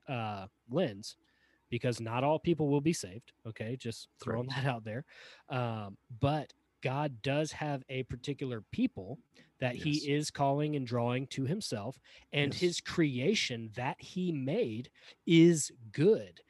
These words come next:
Speaker 1: And he, and it, it has been tainted by sin through us, through sinners, through
Speaker 2: Mm.
Speaker 1: Adam.
Speaker 2: Mm-hmm.
Speaker 1: And he is going to restore, uh,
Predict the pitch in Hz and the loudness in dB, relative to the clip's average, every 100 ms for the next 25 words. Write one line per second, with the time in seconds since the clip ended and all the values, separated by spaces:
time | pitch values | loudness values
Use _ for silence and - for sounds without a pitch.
0 | _ 127 127 - 170 156 _ 139 131 131 | _ -10 -8 -2 -2 -2 _ -4 -4 -4
1 | 135 151 - 160 180 165 160 - 143 147 | -4 -4 -2 -2 0 0 -2 -2 0 0
2 | 165 147 110 107 156 - 113 101 139 - | -2 -6 -6 -6 -6 -6 -8 -8 -10 -14
3 | - - 135 151 165 185 - _ - 113 | -16 -4 4 8 8 6 -4 _ -10 -8
4 | 139 - - 123 127 160 - 220 262 110 | -8 -10 -8 -4 -4 -4 -2 0 0 -2
5 | - - 127 175 - 180 190 107 113 180 | -8 -6 -2 -2 -2 -4 -2 -6 -10 -16
6 | _ - 87 85 - 82 - 139 123 165 | _ -12 -6 -6 -8 -12 -6 -4 -4 -2
7 | 175 185 - 160 165 131 123 - _ _ | 0 -2 -2 2 2 2 -4 -8 _ _
8 | 139 131 127 147 127 120 127 - - - | -4 -4 -4 -4 -4 -4 -6 -6 -8 -4
9 | 160 185 104 95 123 _ - _ - 117 | 0 0 -2 -8 -14 _ -20 _ -8 -8